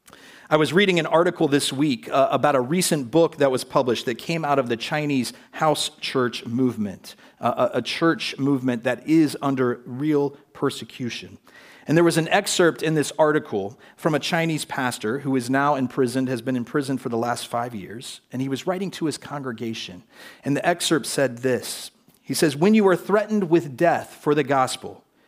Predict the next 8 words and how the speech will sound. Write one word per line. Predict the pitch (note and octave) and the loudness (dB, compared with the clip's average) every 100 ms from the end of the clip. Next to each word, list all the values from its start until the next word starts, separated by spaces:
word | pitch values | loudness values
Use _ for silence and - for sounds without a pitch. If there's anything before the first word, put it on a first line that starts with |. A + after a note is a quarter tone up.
| _ _ _ _ | _ _ _ _
you | C#3 D3 | -4 -4
find | - F3+ F#3+ D#3+ | 0 0 0 -4
out | A#2+ F#2 F#2+ - - _ | -4 -4 -8 -14 -20 _
for | - D#3 C3+ | -4 0 0
whom | - F#3 F3 E3+ D#3+ - | 0 0 0 -2 -4 -6
you | C#3 | -2
really | C3 B2+ B2 A#2+ _ | 0 0 -2 -6 _
live." | A2+ A2 F2+ F#2+ - | -6 -4 -6 -14 -20